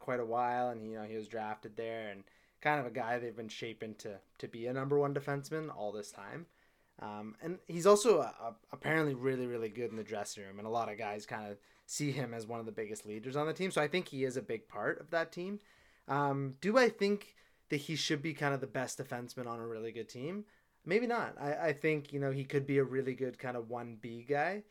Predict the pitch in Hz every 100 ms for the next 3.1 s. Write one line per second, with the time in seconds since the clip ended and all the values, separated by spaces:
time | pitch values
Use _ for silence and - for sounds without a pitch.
0 | - _ _ 123 120 113 110 117 113 107
1 | 107 107 110 107 104 101 - _ _ _
2 | _ _ - 104 101 104 104 120 139 110
3 | -